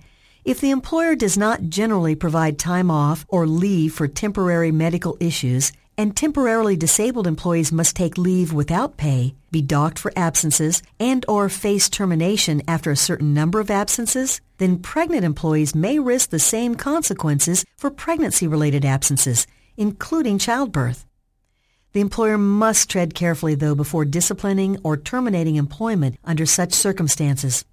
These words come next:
because if challenged, the employer will be required to cite evidence that it treated similarly situated non-pregnant employees the same way, for example, by not allowing time off,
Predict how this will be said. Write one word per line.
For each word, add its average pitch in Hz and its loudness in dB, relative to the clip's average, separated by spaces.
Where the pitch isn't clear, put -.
because 262 -2
if - -6
challenged, 202 0
the 214 0
employer 247 2
will 226 2
be 269 0
required 226 0
to 190 -2
cite 190 0
evidence 156 0
that 151 0
it 151 -2
treated 170 -2
similarly 233 0
situated 180 0
non-pregnant 220 0
employees 170 0
the 131 -2
same 165 0
way, 143 2
for 175 -2
example, 160 0
by 139 0
not 131 2
allowing 196 0
time 220 0
off, 160 0